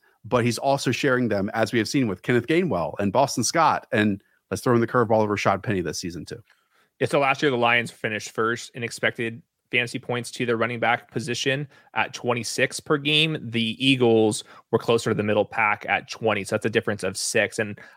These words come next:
Speaker 2: I'm with you. The high value touches, the expected fantasy points, all that stuff is through goal line opportunities, not through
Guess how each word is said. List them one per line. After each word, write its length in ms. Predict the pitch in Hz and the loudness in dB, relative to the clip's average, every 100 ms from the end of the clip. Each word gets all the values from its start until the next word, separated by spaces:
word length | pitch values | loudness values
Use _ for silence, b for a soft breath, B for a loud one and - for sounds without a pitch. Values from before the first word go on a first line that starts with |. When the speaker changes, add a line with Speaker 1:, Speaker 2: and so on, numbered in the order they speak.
| - | -4
Speaker 2:
I'm 180 | 123 | -2
with 220 | 147 202 127 | 0 -2 0
you. 160 | 101 | -2
The 520 | 104 117 120 127 120 104 _ _ _ - | -2 -6 0 2 2 -4 _ _ _ -8
high 220 | 160 180 | -2 0
value 200 | 170 165 | 0 0
touches, 320 | - 151 143 | -2 -4 -4
the 80 | 123 | -8
expected 420 | 113 - 156 143 | -4 -4 -4 -4
fantasy 220 | 143 139 | -4 -6
points, 160 | - 135 | -6 0
all 100 | 131 | 0
that 100 | 127 | 2
stuff 180 | 135 127 | 0 -2
is 160 | 113 | -6
through 500 | - 135 131 123 113 - _ _ | -4 -2 0 2 -2 -6 _ _
goal 220 | - 131 131 | -2 2 4
line 280 | 123 113 | 4 2
opportunities, 640 | 95 104 107 - 110 107 101 | 0 -4 -4 -8 -6 -6 -4
not 300 | 110 107 - | -2 -2 -4
through 400 | 117 107 101 | -4 -4 -4